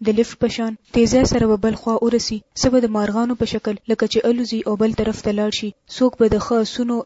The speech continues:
یعنی تیز رفتار اسونو په شان، بعضې به د نورو سورلو، لکه چې اوښ دی. څوک به صحیح سالم تیر شي، هغوی ته به هیڅ تکلیف نه کیږي. بعضې به زخمی زخمی. بخاري شریف حدیث کې دي چې په پل به داسې کونډې،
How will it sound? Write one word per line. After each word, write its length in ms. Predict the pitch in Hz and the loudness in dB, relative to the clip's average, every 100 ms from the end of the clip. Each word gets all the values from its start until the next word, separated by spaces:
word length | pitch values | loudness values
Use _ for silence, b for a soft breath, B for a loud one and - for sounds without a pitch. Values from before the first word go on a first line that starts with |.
| 214 | 0
یعنی 180 | 214 208 220 | 0 0 0
تیز 160 | 202 202 | 0 -4
رفتار 360 | - 226 226 208 | -2 -2 -2 -2
اسونو 320 | - 233 233 | -6 -6 -4
په 160 | 220 - | -6 -6
شان، 240 | 214 208 _ - 233 | -8 -10 _ 0 2
بعضې 220 | 240 240 | 4 2
به 80 | 220 220 220 | 0 -2 -2
د 140 | 220 | 0
نورو 240 | 240 240 - | 2 0 0
سورلو، 380 | 220 214 226 220 | 0 2 2 2
لکه 140 | 208 208 | 0 -4
چې 80 | 220 208 | -4 -6
اوښ 120 | 233 - 220 | -6 -4 -4
دی. 80 | 208 - - | -4 -8 0
څوک 140 | 254 233 | 2 2
به 140 | 233 | 0
صحیح 240 | 220 226 - | -2 -2 -2
سالم 380 | 214 226 233 233 | -2 -2 -2 -4
تیر 220 | 220 - | -4 -6
شي، 120 | 208 - 220 | -12 -6 -2
هغوی 240 | 214 240 | 0 0
ته 140 | 226 208 | 2 0
به 20 | |
هیڅ 100 | 220 - 233 | 0 -2 -4
تکلیف 320 | 226 220 214 | -4 -8 -8
نه 60 | 202 | -8
کیږي. 220 | 208 202 208 - 226 | -8 -10 -12 -4 0
بعضې 220 | 247 240 220 | 2 2 0
به 60 | 240 202 | 0 -2
زخمی 360 | 208 - 226 233 | -4 -4 -4 -2
زخمی. 320 | 226 220 208 208 _ _ _ | -4 -6 -10 -10 _ _ _
بخاري 320 | 233 240 240 294 | -2 2 2 0
شریف 280 | 294 294 - - 208 | 0 -2 -4 -8 -6
حدیث 260 | 202 233 - | -4 -4 -4
کې 80 | 214 208 | -6 -8
دي 80 | 254 - | -10 -4
چې 100 | 247 240 - _ | 0 0 -2 _
په 60 | 233 - | -6 -2
پل 140 | 320 277 | 0 2
به 80 | 262 247 - | 2 2 -2
داسې 240 | 240 269 262 - | -2 -2 -4 -4
کونډې، 320 | 214 202 | -4 0